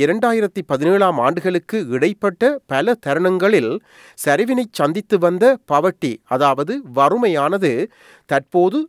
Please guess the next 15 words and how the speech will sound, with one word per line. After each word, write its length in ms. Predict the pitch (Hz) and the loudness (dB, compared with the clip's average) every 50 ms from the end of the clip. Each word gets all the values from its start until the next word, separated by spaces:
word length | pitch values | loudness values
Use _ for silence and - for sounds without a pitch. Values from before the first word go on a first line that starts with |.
| _ - 127 135 | _ -4 0 2
மீண்டும் 400 | 147 214 262 262 294 277 254 - - 131 139 | 4 4 4 2 0 -2 -2 -2 -2 -2 -2
அதிகரித்துச் 520 | 170 208 214 214 190 180 - 170 151 - 156 | -2 0 -2 -2 -2 -2 -6 -8 -6 -4 -4
செல்வதாக 600 | 143 143 151 143 147 156 185 226 175 127 113 147 - - | -2 0 0 2 0 0 0 0 -2 -2 -2 -4 -4 -2
கணக்கெடுப்பு 600 | 160 165 185 185 - 175 147 143 143 _ - 151 123 117 143 - | -2 -2 -2 0 0 0 0 0 0 _ -2 -2 -2 -2 -4 -6
சுட்டிக்காட்டியுள்ளது. 920 | - 175 - 175 143 - 156 143 139 - 143 139 143 135 139 135 143 147 143 - _ _ _ _ _ _ _ _ _ _ _ _ _ _ _ _ _ _ - - - 135 | -6 -2 -2 -4 -2 -2 -2 -2 -2 -2 -2 -2 0 2 2 4 4 4 2 2 _ _ _ _ _ _ _ _ _ _ _ _ _ _ _ _ _ _ -16 -8 -2 2
மேலும் 320 | 135 143 139 139 170 254 285 277 - - - | 2 4 4 4 2 0 0 -4 -4 -4 -2
கடந்த 260 | 151 156 160 160 156 - - | 0 0 0 0 -2 -2 -2
பதினாறு 400 | 151 151 190 226 254 247 226 180 139 127 123 | -2 0 2 2 2 2 2 0 2 2 0
ஆண்டுகளில் 540 | 143 180 180 165 170 175 202 170 120 113 156 214 _ _ _ _ - - 117 135 | 0 0 0 0 2 2 2 2 2 0 -4 -8 _ _ _ _ -6 -2 0 0
ஆஸ்திரேலிய 460 | 151 - - 294 302 285 277 247 247 - - | 0 0 -2 -2 0 0 0 -2 -4 -4 -4
பெற்றோர்கள் 520 | 147 143 - 202 190 190 180 233 247 294 269 - _ - - | -4 -2 0 0 0 2 2 0 0 0 -2 -8 _ -6 -2
குழந்தை 340 | 147 156 190 233 269 302 269 214 - | 2 2 2 2 2 -2 -4 -4 -2
பராமரிப்பு 500 | 165 139 147 165 196 208 196 196 - - 170 - - | -2 0 0 0 0 0 -2 -4 -4 -4 -6 -2 -2
செலவுகளை 420 | 156 151 165 170 170 180 160 151 - - | 0 0 0 0 0 0 0 -2 -2 -2
சமாளிக்க 540 | 151 135 147 151 160 175 196 - - 226 165 | -2 0 2 2 2 2 0 -2 0 0 0